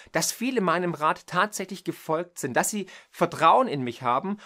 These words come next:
und Bitcoin gekauft haben, damals zu Kursen von drei, vier, fünf, sechs, sieben, achttausend Euro. Denn derjenige, der Bitcoin versteht, der kann nicht mehr dagegen sein und der investiert auch. Und es ist eine häufige Frage, die mich natürlich erreicht über Twitter, aber auch unter den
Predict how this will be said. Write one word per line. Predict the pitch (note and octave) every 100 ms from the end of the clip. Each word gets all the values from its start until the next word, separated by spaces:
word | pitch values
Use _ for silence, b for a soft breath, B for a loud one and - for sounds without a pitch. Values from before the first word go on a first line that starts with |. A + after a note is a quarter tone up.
| B
und | G#3 B3 -
Bitcoin | - A#3+ - A3
gekauft | G#3 - B3 G4 -
haben, | C#3+ B2+
damals | A#2+ D#3+ F#3+ F#3
zu | -
Kursen | - F#3+ F#3+ F#3+
von | D#3 C3
drei, | C#3 D#3 F#3+
vier, | - E3 F3
fünf, | F#3+ G3+ -
sechs, | G3+ G3+
sieben, | - A3+ G3+
achttausend | A#3+ - C4 B3 A#3 G3+
Euro. | A3+ D3+ - A2 -
Denn | F#3+ F3
derjenige, | B3 C4+ A3 D#3+ C3+ A2+ _ _ -
der | E3 - _
Bitcoin | E4 F4 - E3+ C3+
versteht, | D#3+ - - B3+ D#3+ - - _ _ _ _ _ _
der | C#3+
kann | - E3
nicht | E3+
mehr | C3+
dagegen | B2+ D3+ F3
sein | B2 B2+ D3+ F#3 _ _ -
und | C#3
der |
investiert | C3+ C3+ - D#3 -
auch. | A#2+ - -
Und | F#3+
es | G3+
ist | -
eine | F#3+ -
häufige | G#3+ C4 A3 F#3+
Frage, | - D3+ F3 E3
die | F3
mich | G3 G3
natürlich | - E3+ D#3+
erreicht | C#3 C3 C3 E3+ -
über | E3+ D#3
Twitter, | - E3+ E3+ D3
aber | D3 E3 D#3
auch | C#3+
unter | D3
den | C#3 B2+